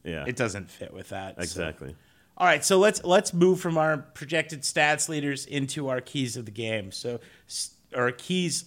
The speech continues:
Speaker 2: of the team, I guess.
Speaker 1: <laughs>
Speaker 2: Starting with, starting with our man, K D.
Speaker 1: So,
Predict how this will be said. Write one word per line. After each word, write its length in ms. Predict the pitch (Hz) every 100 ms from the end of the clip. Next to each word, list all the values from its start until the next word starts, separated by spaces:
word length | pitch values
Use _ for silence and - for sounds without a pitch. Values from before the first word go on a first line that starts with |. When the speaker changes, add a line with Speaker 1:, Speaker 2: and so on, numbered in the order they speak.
| _ -
Speaker 2:
of 140 | 131 113
the 60 |
team, 420 | 107 - 151 123 101
I 60 |
guess. 420 | 95 95 110 - - -
Speaker 1:
<laughs> 100 | -
Speaker 2:
Starting 680 | - - 190 190 175 165 151
with, 500 | 135 131 131 - - _ _ _ _
starting 460 | - 160 160 147
with 260 | 139 135 -
our 220 | - 143 170
man, 500 | 147 131 123 123 123 _ _ _ _ _ _ _ -
K 280 | 139 131
D. 340 | 113 123 117 98 - _ _ _ _
Speaker 1:
So, 580 | - 113 101 92 87